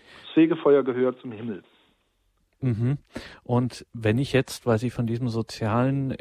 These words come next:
Speaker 2: Charakter, von dieser Gemeinschaft der Kirche, äh, gesprochen haben und eben auch ja der Gemeinschaft der Heiligen, wie wir es auch im Glaubensbekenntnis sagen,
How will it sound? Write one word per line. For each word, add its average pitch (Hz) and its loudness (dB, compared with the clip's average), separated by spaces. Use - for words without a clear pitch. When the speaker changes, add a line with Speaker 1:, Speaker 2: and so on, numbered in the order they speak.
Speaker 2:
Charakter, 131 -2
von 117 -6
dieser 117 -4
Gemeinschaft 113 -4
der 113 0
Kirche, 139 2
äh, 117 -2
gesprochen 131 0
haben 127 2
und 117 -4
eben 110 -4
auch 113 -2
ja 113 -2
der 104 -2
Gemeinschaft 104 -4
der 104 -2
Heiligen, 117 0
wie 107 0
wir 110 0
es - -2
auch 110 -2
im 117 -2
Glaubensbekenntnis 110 -4
sagen, 110 -2